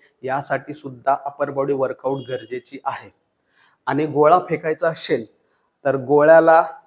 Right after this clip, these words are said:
तुम्हाला झटका द्यावा लागतो आणि शोल्डर पॉवर असेल तर झटका पण तेवढाच ताकदीने लागणार आहे.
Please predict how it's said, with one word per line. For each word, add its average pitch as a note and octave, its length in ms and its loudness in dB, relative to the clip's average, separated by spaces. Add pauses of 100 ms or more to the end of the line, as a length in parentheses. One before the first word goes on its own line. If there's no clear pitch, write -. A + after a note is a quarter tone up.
तुम्हाला C#3+ 340 0
झटका E3 540 -2
द्यावा E3 200 6
लागतो C#3 500 -4 (200)
आणि D3+ 160 -2
शोल्डर F3 420 4
पॉवर F3 320 4
असेल D#3 300 -2 (360)
तर D3+ 60 -2
झटका C#3+ 480 -2
पण F#3 200 -4
तेवढाच F#3 560 2
ताकदीने D3+ 480 -2
लागणार A#2 320 -4
आहे. G2+ 80 -20